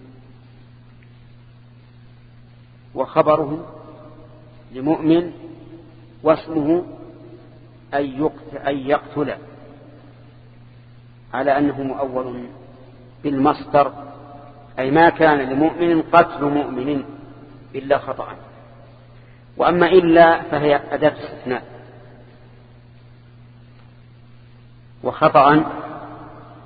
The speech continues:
يحتمل أن تكون صفة لموصوف محذوف، أي إلا قتلا خطأ،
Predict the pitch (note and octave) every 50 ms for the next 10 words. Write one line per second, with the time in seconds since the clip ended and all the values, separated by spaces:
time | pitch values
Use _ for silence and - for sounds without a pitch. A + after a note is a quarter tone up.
0 | - - - - - - - - - - - - - - A#2+ - - - - E3
1 | E3 D#3+ C#3+ B2 C3 C3 C3 C3+ B2+ - C3+ D3 D3 C#3 C3 B2+ - C#3 D#3 C#3+
2 | C#3 C3+ C3+ C3+ B2+ B2+ B2 B2+ C3 C3 B2+ B2 - D3+ D3+ C#3+ - B2+ C3 C3
3 | - - A#2+ B2+ E3 F3 F3+ - - - - - - - - - - - - -
4 | - - - C#3 D3 C#3+ A#2+ - - - D#3+ D#3+ D3+ D3 C3+ C3+ C#3 C3+ C3+ B2
5 | A2+ - D3+ D#3 D3 - - D#3 D#3 D3+ C3+ - D3 D3+ - - -